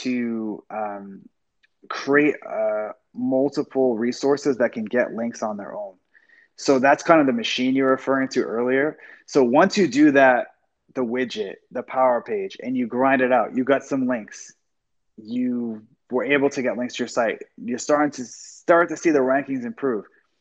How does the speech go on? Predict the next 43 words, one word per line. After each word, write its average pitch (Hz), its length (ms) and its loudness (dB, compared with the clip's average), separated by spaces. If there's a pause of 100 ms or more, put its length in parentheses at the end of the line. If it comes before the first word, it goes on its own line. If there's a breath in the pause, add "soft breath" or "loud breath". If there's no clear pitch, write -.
(160)
The 135 80 -2
next 175 200 2
step 180 140 4
is 139 120 -4
how 139 100 2
you 131 120 2
turn 131 220 -6
it 113 40 -8
into 120 160 -8
a 107 40 -6
machine, 104 480 -6
which 107 160 -6
is 127 100 -4
a 127 60 -2
really 143 240 4
good 117 120 -4
question, 123 400 -2
and 117 100 -4
that's 117 140 -6
something 117 300 -8
I've 117 140 -8
thought 120 180 -2
a 110 40 -6
lot 110 180 -4
about 104 220 -6
lately, 117 280 -4
and 120 80 -4
I've 110 120 -4 (380 loud breath)
built 151 220 4
a 120 200 -2
machine 117 400 -4
recently 117 400 -2
for 107 200 -8
Backlinko 101 720 -6 (420 soft breath)
that 113 560 -2
brings 131 260 0
in 113 220 -6 (100)
hundreds 135 400 -2
of 110 80 -8
links 113 220 -8
every 113 240 -6
month 110 220 -8
automatically. 104 680 -10